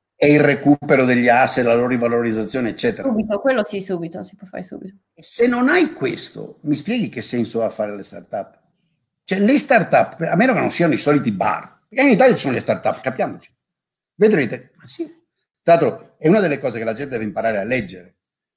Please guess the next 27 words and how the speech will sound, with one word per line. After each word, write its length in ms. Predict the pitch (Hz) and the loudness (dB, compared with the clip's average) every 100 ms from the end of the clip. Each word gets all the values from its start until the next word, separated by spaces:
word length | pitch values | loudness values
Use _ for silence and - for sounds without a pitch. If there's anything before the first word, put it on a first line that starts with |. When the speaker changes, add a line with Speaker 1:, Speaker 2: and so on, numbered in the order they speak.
| _ _ _ | _ _ _
Speaker 1:
perché 260 | 123 117 | -6 0
nelle 300 | 147 143 214 156 | 2 4 4 0
statistiche, 480 | - 110 123 - | -2 -6 -6 -8
questo 200 | 98 110 | -12 -8
vale 160 | 120 113 | -6 -6
anche 120 | 98 | -8
per 160 | 87 98 | -16 -14
i 100 | 104 | -10
mitici 420 | 113 117 113 104 | -6 -6 -6 -10
Stati 220 | 98 95 | -8 -6
Uniti 180 | 113 120 | -6 -4
d'America, 420 | 110 107 101 95 | -2 -4 -6 -8
vale 200 | 98 120 | -4 -2
anche 180 | 120 104 | -2 -4
per 120 | 107 | -4
la 100 | 98 | -2
mitica 360 | 104 127 113 98 | 2 0 -2 -4
California, 600 | 113 95 - 90 85 87 | -2 -4 -6 -12 -14 -6
quando 320 | - 180 214 123 | 4 6 6 6
guardi, 460 | 131 151 131 117 117 | 6 6 0 -8 0
guardi 340 | 120 147 127 | 2 2 2
al 100 | 104 | 4
numero 300 | 113 165 143 | 6 4 0
di 100 | 104 | -4
imprese 380 | 101 - 135 123 | -6 -6 -8 -8
nuove 280 | 107 131 110 | -8 -8 -8
create, 640 | 101 98 85 78 _ 90 | -8 -8 -10 -16 _ _